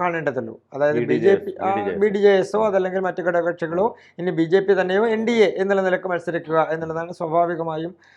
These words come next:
Speaker 1: ആ, ആ മണ്ഡലത്തിൽ സംഭവിക്കേണ്ട ഒരു രാഷ്ട്രീയ സാഹചര്യമുള്ളത്. ആ,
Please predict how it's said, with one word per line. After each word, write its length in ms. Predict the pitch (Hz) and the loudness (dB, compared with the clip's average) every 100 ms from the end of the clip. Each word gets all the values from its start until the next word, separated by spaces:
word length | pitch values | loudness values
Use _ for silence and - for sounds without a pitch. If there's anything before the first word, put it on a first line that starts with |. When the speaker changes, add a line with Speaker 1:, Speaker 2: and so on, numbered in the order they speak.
| - - | -20 -8
Speaker 1:
ആ, 20 | 156 | -4
ആ 240 | 156 170 | 2 2
മണ്ഡലത്തിൽ 440 | 170 160 165 160 | 4 2 -2 -4
സംഭവിക്കേണ്ട 600 | 165 175 170 165 165 156 | -6 -2 0 0 0 0
ഒരു 180 | 175 175 | 0 2
രാഷ്ട്രീയ 400 | 165 156 - 160 | 2 2 0 -2
സാഹചര്യമുള്ളത്. 680 | 156 151 143 147 139 120 107 - - - - - | 0 0 0 0 -2 -4 -10 -20 -20 -20 -16 0
ആ, 400 | 160 165 165 | 4 6 4